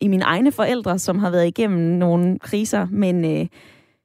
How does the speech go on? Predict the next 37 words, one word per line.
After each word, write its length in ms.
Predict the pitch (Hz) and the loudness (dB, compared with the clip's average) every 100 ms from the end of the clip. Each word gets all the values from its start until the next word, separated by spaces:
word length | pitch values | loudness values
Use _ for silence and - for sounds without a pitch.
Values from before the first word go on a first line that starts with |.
| _ _ _ _ 220 | _ _ _ _ 0
jeg 180 | 240 | 0
synes 280 | 226 - 233 | 0 -2 -2
simpelthen, 260 | 254 208 175 | 0 0 2
det 100 | 165 | 0
er 60 | |
så 140 | 185 214 | 2 0
hyggeligt, 300 | 220 185 175 | 0 -2 -2
når 100 | 175 | 0
min 220 | 233 185 | 2 2
mor, 140 | 180 | 4
hun 140 | 208 214 | 4 2
sidder 200 | 202 185 | 0 -2
på 80 | 170 | -2
skødet 380 | - 190 165 | -2 -2 -2
af 140 | - 175 | -2 -4
min 120 | 175 | -2
far, 340 | 175 165 202 - | 0 0 0 -4
og, 340 | 175 165 151 | -2 0 0
øh, 100 | - - | -2 -2
at 180 | 170 - | -4 -4
de 140 | 185 | -4
hver 80 | 175 | -2
eneste 320 | 180 208 - | 0 -2 -4
dag, 140 | 190 170 165 | -4 -4 -4
de 80 | |
giver 140 | 180 196 | -4 -2
hinanden 280 | 185 170 190 | 0 -2 -4
kys 380 | 190 - - - | -6 -6 -12 -8
og, 340 | 165 160 151 160 | -4 -2 -2 -4
øh, 60 | - | -4
og 80 | 175 | -6
fortæller 320 | - 185 175 | -6 -4 -2
hinanden, 300 | 165 156 165 | -2 0 -2
hvor 100 | 165 | 0
meget 220 | 160 165 | -2 -2
de 60 | 175 | -2
holder 300 | 160 165 | -2 -2